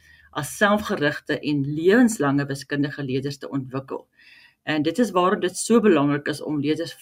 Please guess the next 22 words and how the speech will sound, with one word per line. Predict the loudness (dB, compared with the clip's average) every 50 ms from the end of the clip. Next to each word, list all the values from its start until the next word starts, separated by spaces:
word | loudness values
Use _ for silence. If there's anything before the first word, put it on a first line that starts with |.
| -8 2
vroeg | 4 4 4 4 2 -2
reeds | -2 -2 -2 -4 -10 -18 _ _ _ _ _ _ _
met | -8 -8 -6
hierdie | -4 -4 -4 -4 -6 -6
vaardighede | -2 0 0 0 0 -2 -4 -4 -4 -4 -4 -2
toe | -4 -8 -4
te | -2 -2
rus. | 0 0 -2 -4 -8 -14 _ _ _ _ _ _
Ehm, | -2 0 0 0 0 -2
as | -2 -4 -2
ons | 0 2 4 6 4 4
as, | 4 -2 -2 -2 -8 -12 -14 -4 0
eh, | 2 2 4 2 2 0
as | -2 -2 -4
ons | -4 -4 -4 -4
ons | -6 -4
aspirant | -6 -6 -2 -2 0 0 0 0 0 0
onderwysers | 2 2 2 2 2 0 0 -2 -2 -6 -12
op | -12 -6 0
tersiêre | 2 2 2 2 -2 -4 -4 -4 -4 -4
onderwysvlak, | -6 -4 -4 -4 -4 -4 -6 -8 -8 -4 -4 -4 -4 -4 _ _ -6
eh, | -4 -4 -4